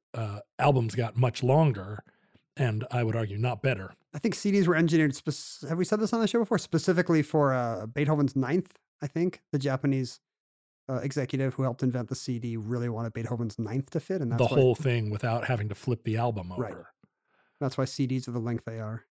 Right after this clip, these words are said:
Speaker 2: Well, I mean, maybe we should have made all our records out of gold-plated copper.
Speaker 1: Yeah, right. If they're made out of copper, maybe they have that,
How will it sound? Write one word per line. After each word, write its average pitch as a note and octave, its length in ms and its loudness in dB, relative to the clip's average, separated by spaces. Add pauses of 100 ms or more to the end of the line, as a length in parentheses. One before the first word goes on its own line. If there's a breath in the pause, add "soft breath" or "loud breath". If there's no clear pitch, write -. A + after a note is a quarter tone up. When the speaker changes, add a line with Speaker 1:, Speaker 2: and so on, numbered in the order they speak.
(380 soft breath)
Speaker 2:
Well, B3 200 6
I A#3 80 6
mean, A3+ 160 10
maybe G#3 160 8
we G#3+ 100 6
should G#3+ 140 4
have G3 80 8
made F#3 160 8
all F#3 80 8
our F3+ 80 8
records E3+ 320 4
out E3 100 6
of D3 100 0 (120)
gold-plated D3 420 2
copper. - 460 -4
Speaker 1:
Yeah, E3 160 8
right. C3 260 6
If B2 140 -2
they're C3+ 200 6
made C#3+ 240 4
out C3+ 120 4
of A#2+ 100 -2
copper, C3 320 0
maybe A#2+ 240 2
they A#2 120 0
have A2+ 200 -2
that, A2 220 -4